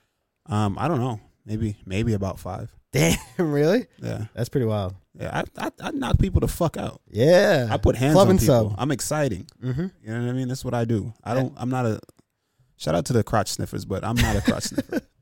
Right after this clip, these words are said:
Speaker 2: <laughs> I mean, I feel like the crotch sniffers don't get too many fans.
Speaker 1: No,
Speaker 2: Or
Speaker 1: they
Speaker 2: they,
Speaker 1: do.
Speaker 2: they don't get enjoyment.
Speaker 1: They do. They do.
Speaker 2: Right.
Speaker 1: I just think it just takes a while.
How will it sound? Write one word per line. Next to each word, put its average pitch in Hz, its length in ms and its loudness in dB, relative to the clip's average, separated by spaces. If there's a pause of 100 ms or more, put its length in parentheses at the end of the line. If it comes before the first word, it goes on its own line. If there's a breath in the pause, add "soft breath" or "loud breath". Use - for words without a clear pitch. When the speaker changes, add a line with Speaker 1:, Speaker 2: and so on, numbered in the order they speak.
(120)
Speaker 2:
<laughs> - 300 -18
I 160 140 4
mean, 170 180 6
I 165 100 10
feel 185 160 2
like 170 140 6
the 156 80 0
crotch 147 240 4
sniffers 143 300 2
don't 131 180 4
get 113 120 -2
too 123 120 -2
many 104 140 -2
fans. 87 480 -6 (180)
Speaker 1:
No, 127 220 2
Speaker 2:
Or - 20 6
Speaker 1:
they 143 100 6
Speaker 2:
they, 143 140 6
Speaker 1:
do. - 80 -4
Speaker 2:
they 151 160 6
don't 139 180 6
get 143 100 4
enjoyment. 117 460 0 (100)
Speaker 1:
They 381 100 -6
do. 98 200 0
They 131 140 0
do. 92 180 -12 (640)
Speaker 2:
Right. - 240 -16 (160)
Speaker 1:
I 127 100 -2
just 120 160 0
think 123 160 2
it 110 60 0
just 104 160 -4
takes 101 220 -2
a 101 60 -2
while. 107 280 -6